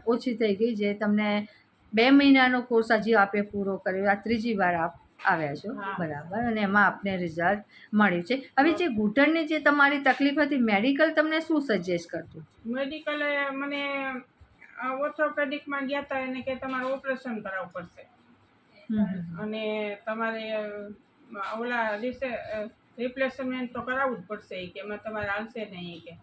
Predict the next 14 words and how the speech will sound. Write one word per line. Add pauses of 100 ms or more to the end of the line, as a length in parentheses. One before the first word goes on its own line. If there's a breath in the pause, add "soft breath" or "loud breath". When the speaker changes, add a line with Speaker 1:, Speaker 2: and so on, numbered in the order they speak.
(120)
Speaker 1:
બરાબર.
Speaker 2:
તમારે
વધારે,
અ,
એકદમ
ઓલું
થઈ
ગયું
છે, (540)
એટલે
તમારે
ઘૂંટણ
બદલાવવું
પડશે.